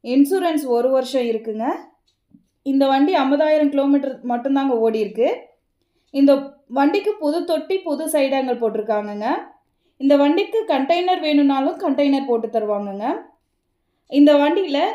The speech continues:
ரெண்டு டயர் முக்கா பட்டன் டயருங்க, ரெண்டு டயர் ந-, அரை பட்டன் டயருங்க. இந்த வண்டி சேலம் ரெஜிஸ்ட்ரேஷன் வண்டிங்க. இந்த வண்டியோட விலை பார்த்தீங்கன்னா, ஆறே முக்கால் லட்சம் சொல்றாங்கங்க.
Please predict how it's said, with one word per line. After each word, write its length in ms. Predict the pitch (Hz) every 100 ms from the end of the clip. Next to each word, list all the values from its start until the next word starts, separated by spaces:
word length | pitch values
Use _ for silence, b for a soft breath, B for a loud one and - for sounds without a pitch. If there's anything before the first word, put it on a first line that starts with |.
| -
ரெண்டு 400 | 233 269 359 427
டயர் 320 | 359 349 359
முக்கா 340 | 277 269 330 320
பட்டன் 260 | 302 285
டயருங்க, 500 | 277 233 240 247 311 480
ரெண்டு 300 | 330 277 330
டயர் 260 | 311 311 330
ந-, 200 | 277 - _
அரை 260 | 226 233 277
பட்டன் 480 | 285 285 262 - 233
டயருங்க. 600 | 226 220 208 202 220 392 - _ _ _ _
இந்த 200 | 277 277
வண்டி 340 | 277 330 427
சேலம் 480 | 415 277 311 392 311
ரெஜிஸ்ட்ரேஷன் 640 | 262 247 262 294 285 277
வண்டிங்க. 540 | 233 202 196 196 208 349 - b _ _ _ _
இந்த 240 | - 285 294
வண்டியோட 460 | 285 349 494 453
விலை 220 | 294 277 330
பார்த்தீங்கன்னா, 680 | 339 285 247 220 226 339 -
ஆறே 380 | 254 320 466
முக்கால் 300 | 392 285 269
லட்சம் 320 | 247 233 330 311
சொல்றாங்கங்க. 760 | 233 226 214 208 208 240 -